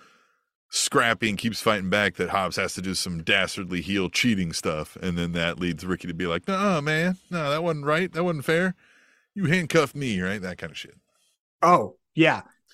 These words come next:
Speaker 2: And if you really want to slow play it, you could have Ricky Starks win with a schoolboy.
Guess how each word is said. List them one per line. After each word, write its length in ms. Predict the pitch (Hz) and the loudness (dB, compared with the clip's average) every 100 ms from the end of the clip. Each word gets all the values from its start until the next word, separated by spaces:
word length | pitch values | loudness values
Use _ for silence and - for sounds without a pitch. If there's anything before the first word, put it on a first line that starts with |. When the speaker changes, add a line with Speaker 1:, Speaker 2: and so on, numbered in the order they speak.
| _ | _
Speaker 2:
And 140 | 196 196 | 4 6
if 100 | 160 | 6
you 140 | 165 | 4
really 280 | 151 233 226 | 6 8 6
want 200 | 156 131 | 6 2
to 60 | |
slow 360 | 113 - 180 240 | 0 -2 0 0
play 280 | - 139 123 | 0 -2 -2
it, 60 | |
you 80 | 143 | -4
could 120 | 170 | -2
have 140 | 151 127 | -2 -2
Ricky 200 | 165 170 | -4 -4
Starks 400 | - 170 160 - | 0 0 0 -2
win 300 | 135 156 151 | -2 -2 -2
with 140 | 139 | -6
a 40 | 110 | -6
schoolboy. 840 | - 190 196 143 120 110 107 | -2 2 4 4 4 2 -2